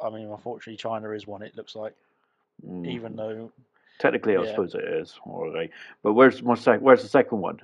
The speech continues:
Speaker 2: And where's those short tracks?
Speaker 1: Yeah, so we were told, well, from what I remember, literally on the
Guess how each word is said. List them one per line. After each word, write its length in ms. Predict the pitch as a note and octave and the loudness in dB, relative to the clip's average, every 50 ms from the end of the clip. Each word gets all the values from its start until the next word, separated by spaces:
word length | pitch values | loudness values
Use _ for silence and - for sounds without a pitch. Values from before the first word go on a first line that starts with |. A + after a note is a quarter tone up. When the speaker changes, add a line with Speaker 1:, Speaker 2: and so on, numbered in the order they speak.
| - | -6
Speaker 2:
And 80 | - A2 | 0 2
where's 220 | A#2 C3+ C3+ - | 4 4 4 4
those 140 | B2+ A#2+ G#2+ | 0 -2 0
short 200 | - B2+ A#2+ - | 2 2 0 0
tracks? 440 | - - E2 - - - - - - - _ _ _ _ _ _ _ _ _ _ _ - | 0 -2 -4 -4 -6 -8 -18 -20 -20 -20 _ _ _ _ _ _ _ _ _ _ _ -12
Speaker 1:
Yeah, 240 | C3 C3 B2 A2+ G2+ - _ - | -8 -6 -6 -6 -8 -10 _ -10
so 200 | - C#3 C3+ C3 | -8 -6 -6 -4
we 200 | C3+ C3+ C3+ C3+ | -4 -6 -6 -6
were 100 | B2+ B2 | -8 -6
told, 500 | - - C3 B2 A#2+ A#2+ A2+ A2 - - _ _ - - - _ _ _ _ _ _ _ _ _ _ _ _ _ _ _ | -2 0 2 2 0 -2 -4 -10 -14 -20 _ _ -20 -20 -20 _ _ _ _ _ _ _ _ _ _ _ _ _ _ _
well, 320 | _ C#3+ A#2+ A#2 G#2 F#2 G#2+ | _ -6 -4 -4 -4 -6 -10
from 220 | - - - A#2+ B2+ | -14 -14 -10 -2 2
what 100 | C#3 C3 | 4 4
I 100 | A#2+ A2+ | 4 4
remember, 360 | A2+ A#2 B2+ B2 A2 G2+ F#2+ G2+ - _ _ _ | 2 -2 -4 -6 -8 -8 -10 -12 -18 _ _ _
literally 520 | - B2 A#2+ B2+ - - A#2 A2 A2 A#2+ - - | -12 -10 -10 -10 -10 -10 -10 -8 -8 -10 -8 -6
on 340 | B2+ B2 A#2 A#2 A2 G#2+ G#2 | -6 -6 -6 -8 -10 -12 -8
the 280 | A2 A#2 A2 A2 G#2+ | -4 -4 -2 -4 -4